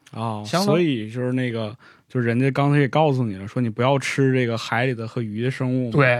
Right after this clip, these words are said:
Speaker 1: 啊。
Speaker 2: 因为人就掌管这儿了。
Speaker 1: 啊。
Speaker 2: 对，所以是这么一个形象，这可能也有一些文化来由的。
Speaker 1: 嗯。
Speaker 2: 对，跟民俗还是挨得比较近的。
Speaker 1: 哎，是的。
Speaker 2: 对。
Speaker 1: 反正这个拜神这个事情啊，你像这个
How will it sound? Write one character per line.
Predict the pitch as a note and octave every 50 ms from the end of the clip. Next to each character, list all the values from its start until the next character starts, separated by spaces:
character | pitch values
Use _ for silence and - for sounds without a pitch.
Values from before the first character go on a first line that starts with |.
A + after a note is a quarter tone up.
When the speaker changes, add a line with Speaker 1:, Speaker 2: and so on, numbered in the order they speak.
| A#2 B2
Speaker 1:
啊。 | - G#2+ G2 G2 G2 A#2
Speaker 2:
因 | F#3 F#3+
为 | G#3+ A3 G#3
人 | F#3+ D3+ D#3 G3+
就 | A3
掌 | F3+ - - C3 D3+ A3
管 | A#3 D#3+ D#3 D#3+
这 | D#3+ D3
儿 | C#3+ C#3 D3 D#3
了。 | - - _ _
Speaker 1:
啊。 | - A2+ A2+ A2+ G#2+ G#2 G#2 G#2 - -
Speaker 2:
对， | - C3+ B2 A#2+ A#2+
所 | - - D3+ D3 E3
以 |
是 | C3 C#3+ C#3
这 | C3+ F#3+ F3
么 | C#3 B2+
一 | A#2+ B2
个 | C3
形 | - - D3+ C#3+ C#3+
象， | C#3+ C#3+ C#3 C3
这 | - E3
可 | - - C3+
能 | C3 E3+ F#3+
也 | F3 G3
有 | F#3+ C3 C3 B2+
一 |
些 | A#2 D#3+ E3
文 | D#3 C3+ C#3 F3 F3
化 | F#3+ F3+
来 | D3 C3 A#2 A#2 C#3+
由 | F#3+ F3+ C#3 - D#3
的。 | D#3 D#3 D3+ D3 - _
Speaker 1:
嗯。 | A#2+ B2+ B2+ B2 A#2+ A2 G#2 - -
Speaker 2:
对， | B2+ B2 A#2
跟 | - D#3+ E3
民 | D3+ C3 D3+ F#3+
俗 | - - C#3 C#3+ D3+
还 | - C#3 B2+
是 | C3+ C#3
挨 | - C#3+ D3 D#3
得 | D3+
比 | C3 C3+
较 | B2 B2
近 | A#2 - F#3+ E3 C3 -
的。 | - - - _ _ - - -
Speaker 1:
哎， | G#2 G2+ G2 - -
是 | - - - - A2 A2
的。 | B2 - - - - - -
Speaker 2:
对。 | C3+ - - - _ - - _ - _ _ _ _ _ - _ _ - _ _ -
Speaker 1:
反 | - - G#2 G#2+
正 | B2 C3+ D3
这 | D#3 D3+ C#3+ C3
个 | B2 B2 B2 A#2+ A#2+ B2 C3 - _ _ _ _ _ _ _ _
拜 | - A#3+ G#3+ D3
神 | - - C#3 A2+ A2+ C3 D#3+
这 | G3 G3+
个 | E3 C#3
事 | - - C3+ A#2+
情 | A#2+ A2 G2+
啊， | - - - -
你 | B2+ A#2+
像 | - D3 C#3+ C3
这 | B2+ B2 A2+
个 | A2 A2 A2+